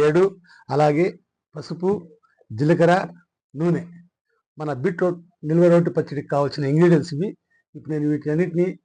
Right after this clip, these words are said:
ఎలా చేస్తానో, ఏ విధంగా చేస్తానో మీరు చూసేస్తారు కానీ రండి. ఈ బీట్రూట్ మన శరీరంలో రక్తం తక్కువగా ఉండే వాళ్ళు తింటే చాలా బాగుంటుంది, ఆరోగ్యానికి చాలా మంచిది ఇది. ఇది ఎక్కువ మనిషి తినేలేదు, దీన్ని ఎక్కువ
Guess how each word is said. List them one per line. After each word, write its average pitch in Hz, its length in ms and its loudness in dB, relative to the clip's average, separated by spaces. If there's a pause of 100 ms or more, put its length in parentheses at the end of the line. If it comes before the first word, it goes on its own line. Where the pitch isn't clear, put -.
(360)
ఎలా 170 120 0 (100)
చేస్తానో, 160 400 -4 (500)
ఏ - 80 6
విధంగా 170 280 4
చేస్తానో 165 360 -4
మీరు 160 240 2
చూసేస్తారు 143 380 -6
కానీ 127 200 -10
రండి. 127 240 -8 (520)
ఈ 143 40 -10 (120)
బీట్రూట్ 170 440 0 (1000)
మన 147 100 -10 (800)
శరీరంలో 170 500 0
రక్తం 139 320 -4
తక్కువగా 160 380 -2
ఉండే 147 120 2
వాళ్ళు 135 180 -4
తింటే 151 220 -4 (540)
చాలా 156 260 -4
బాగుంటుంది, 143 440 -2
ఆరోగ్యానికి 147 540 0
చాలా 143 240 0
మంచిది 139 340 -6
ఇది. 160 100 2 (460)
ఇది 135 140 -8
ఎక్కువ - 240 -4
మనిషి 175 240 2
తినేలేదు, 160 360 2 (120)
దీన్ని 156 200 2 (720)
ఎక్కువ 170 200 -6